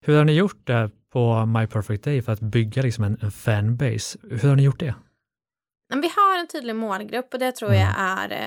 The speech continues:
Speaker 2: eh, nummer ett. Eh, sen behöver det inte vara att målgruppen är så här kvinnor, punkt, eller
Speaker 1: Mm.
Speaker 2: de som är upp till tjugofem, utan snarare så här att man, ehm, har en målgrupp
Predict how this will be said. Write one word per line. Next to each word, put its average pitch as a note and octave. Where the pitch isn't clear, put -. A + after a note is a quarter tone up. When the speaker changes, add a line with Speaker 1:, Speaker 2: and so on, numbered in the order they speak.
Speaker 2:
eh, F#3+
nummer F#3+
ett. -
Eh, F#3+
sen A#3
behöver A#3+
det B3
inte G#3+
vara F#3+
att F#3
målgruppen F#3
är F3
så -
här -
kvinnor, G3
punkt, F3
eller F#3
Speaker 1:
Mm. G2
Speaker 2:
de F3+
som F3+
är F3+
upp F3
till F#3
tjugofem, F#3
utan F#3
snarare G3+
så G3
här F#3
att F#3
man, F3+
ehm, G3+
har G#3+
en G3
målgrupp F#3